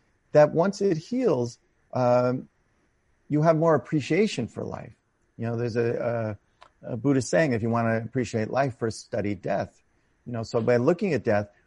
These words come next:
we look at our lives differently with appreciation and gratitude for what we have, and we value our time more.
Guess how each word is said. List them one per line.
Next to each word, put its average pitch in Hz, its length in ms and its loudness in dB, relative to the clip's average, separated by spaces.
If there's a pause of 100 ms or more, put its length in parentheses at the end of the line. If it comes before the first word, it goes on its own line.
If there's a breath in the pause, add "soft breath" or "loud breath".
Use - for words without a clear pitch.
(160)
we 117 120 0
look 131 280 2
at 147 100 4
our 117 140 6
lives 123 420 2
differently 110 420 -6
with 107 220 -4
appreciation 117 640 -6
and 104 80 -6
gratitude 120 420 0
for 107 120 -4
what 95 260 -6
we 107 140 -4
have, 147 300 0
and 110 100 0
we 110 100 -2
value 113 480 0
our 98 140 -2
time 90 340 -10
more. 90 380 -8